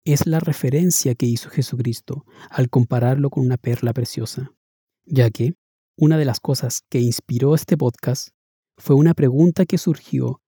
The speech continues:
en aquel campamento en el que tocamos el tema. Uno de los camperos más jóvenes alzó la mano y dijo que ninguno de ellos tenía mucho dinero. Entonces, ¿cómo podría comprar una perla de gran precio?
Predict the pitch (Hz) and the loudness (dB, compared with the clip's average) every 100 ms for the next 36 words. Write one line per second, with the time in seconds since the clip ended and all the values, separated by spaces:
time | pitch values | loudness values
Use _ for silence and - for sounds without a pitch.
0 | _ - 131 120 135 131 - 131 135 131 | _ 0 0 0 -2 -2 -2 0 2 2
1 | 120 - 113 139 - 131 120 - 120 113 | 2 -2 -8 -8 -2 0 0 -2 -6 -4
2 | 110 113 113 - 135 113 - _ _ _ | -4 -4 -8 -4 -4 -4 -8 _ _ _
3 | _ _ _ _ _ _ _ _ _ _ | _ _ _ _ _ _ _ _ _ _
4 | - 196 208 202 - 135 156 147 - 139 | 2 4 4 0 0 0 2 2 2 0
5 | 170 - 139 113 113 123 - - - - | 0 -2 0 0 -2 -4 -8 -18 -20 -6
6 | 120 - 151 135 139 156 123 - _ - | -6 -2 -2 0 0 0 -2 -8 _ -2
7 | 135 151 - - 123 120 127 165 170 175 | 0 0 -2 0 2 2 2 2 4 4
8 | 147 165 135 117 - - _ _ 123 123 | 2 2 0 -4 -8 -18 _ _ 0 2
9 | 120 113 120 - 110 123 135 - _ _ | 2 0 -2 -4 -4 -2 -2 -4 _ _
10 | _ _ _ - 113 - 123 117 - 113 | _ _ _ -2 -2 0 -2 -2 -4 -8
11 | - - _ _ _ - 175 180 143 143 | -10 -16 _ _ _ 2 2 2 0 -2
12 | 180 180 - 117 - 120 113 - 156 139 | 0 0 0 -2 -2 -4 -6 -4 -2 -2
13 | 120 120 123 113 113 107 - 147 - 165 | 0 0 0 -2 -2 -4 -4 -4 -4 -6
14 | - | -10